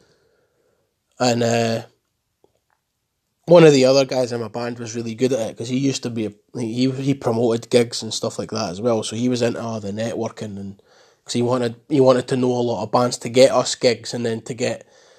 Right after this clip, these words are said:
to put on gigs himself. So he was into all that sort of going around and getting to know everybody and, like, sort of creating ties with them.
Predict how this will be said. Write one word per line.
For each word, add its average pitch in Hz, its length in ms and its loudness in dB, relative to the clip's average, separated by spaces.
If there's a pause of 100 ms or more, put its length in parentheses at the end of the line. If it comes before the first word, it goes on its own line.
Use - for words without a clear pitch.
(320)
to - 60 0
put 151 200 4
on 123 200 4
gigs 123 540 2 (500)
himself. - 760 0 (1900)
So - 140 -4
he 156 160 8
was 175 160 10
into 156 180 8
all 131 300 4
that 110 280 -6
sort 135 180 -4
of 117 100 -10
going 127 240 -8
around 120 360 -2
and 113 120 -10
getting 135 240 2
to - 100 -8
know 123 240 2
everybody 120 560 -2
and, 107 240 -10 (1200)
like, 120 160 -2
sort - 180 -4
of 113 220 -6 (840)
creating 127 400 4
ties 123 440 4
with 120 180 -6
them. 107 220 -10